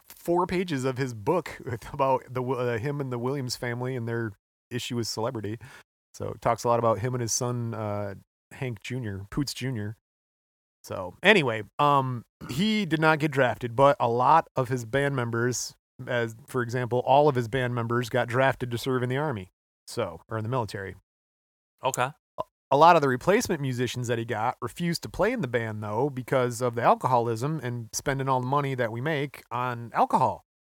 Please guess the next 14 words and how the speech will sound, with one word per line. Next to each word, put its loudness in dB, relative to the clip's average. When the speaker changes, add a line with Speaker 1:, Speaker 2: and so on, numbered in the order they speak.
Speaker 1:
So -4
Speaker 2:
Yeah, 2
they 0
weren't -2
getting -12
paid -2
very 2
well, 2
I 2
don't -8
think. -16
Speaker 1:
Uh, 8
no. 4
<laughs> 8